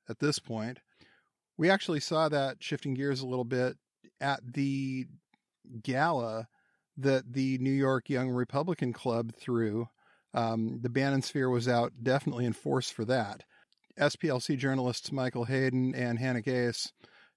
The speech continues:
documented this pretty well. In addition to the right-wing domestic figures, something we found pretty notable was that the foreign contingent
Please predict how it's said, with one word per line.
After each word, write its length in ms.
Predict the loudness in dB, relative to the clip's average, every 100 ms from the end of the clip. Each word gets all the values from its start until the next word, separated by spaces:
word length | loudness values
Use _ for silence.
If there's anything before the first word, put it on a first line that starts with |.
| _
documented 680 | 2 2 2 0 0 -2 -2
this 220 | -2 -4
pretty 240 | -6 -4
well. 500 | 0 2 2 0 -2 _ _ _ _ -8
In 140 | -6
addition 400 | 0 0 2 0
to 180 | 0 -2
the 160 | 0 0
right-wing 560 | 0 0 0 0 2
domestic 480 | 2 2 0 0 -6
figures, 600 | -4 -4 0 -2 -2 -8 -14 -20 _ -4
something 800 | -2 0 0 0 0 -2 -2 0
we 120 | 0
found 300 | 2 0 0
pretty 200 | 0 0
notable 480 | 2 2 0 0 0
was 180 | -2
that 120 | -2 -6
the 60 |
foreign 380 | -8 -2 0 2
contingent 640 | 2 0 0 0 0 -4